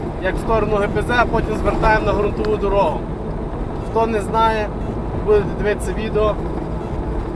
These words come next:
і будете знати. От, їдемо перший раз в цьому році на то озеро.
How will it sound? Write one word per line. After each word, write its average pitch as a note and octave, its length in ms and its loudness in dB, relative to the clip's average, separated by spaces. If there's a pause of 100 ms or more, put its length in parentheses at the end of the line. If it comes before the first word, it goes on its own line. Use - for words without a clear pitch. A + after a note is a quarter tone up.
(960)
і - 20 -4
будете G3+ 280 0
знати. F3 320 -2 (1500)
От, G3+ 140 -2 (140)
їдемо A#3+ 260 -2
перший G#3+ 340 0
раз B3 220 2 (580)
в - 40 -2
цьому A#3 240 2
році A#3+ 320 2
на A3+ 120 -4
то A3+ 180 2
озеро. A3+ 360 2